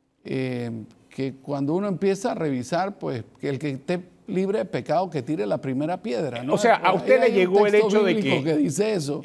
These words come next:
Speaker 2: a usted le llegó el hecho de que Lombana le acusa de que se tomaron la libre postulación, eh, disfrazados de independiente. O sea, le, le llegó eso a usted entonces.
Speaker 1: Yo no
Speaker 2: Por eso
Speaker 1: cre-,
Speaker 2: usted reaccionó así.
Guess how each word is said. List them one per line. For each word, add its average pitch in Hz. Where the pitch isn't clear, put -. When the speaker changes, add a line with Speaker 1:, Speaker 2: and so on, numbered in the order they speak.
Speaker 2:
a 127
usted 131
le 190
llegó 160
el 170
hecho 170
de 170
que 143
Lombana 143
le 123
acusa 143
de 120
que 120
se -
tomaron 165
la 160
libre 175
postulación, 160
eh, 127
disfrazados 151
de 151
independiente. 135
O -
sea, 139
le, 123
le 156
llegó 196
eso 160
a -
usted 92
entonces. -
Speaker 1:
Yo 196
no 170
Speaker 2:
Por 190
eso 214
Speaker 1:
cre-, -
Speaker 2:
usted 240
reaccionó 196
así. -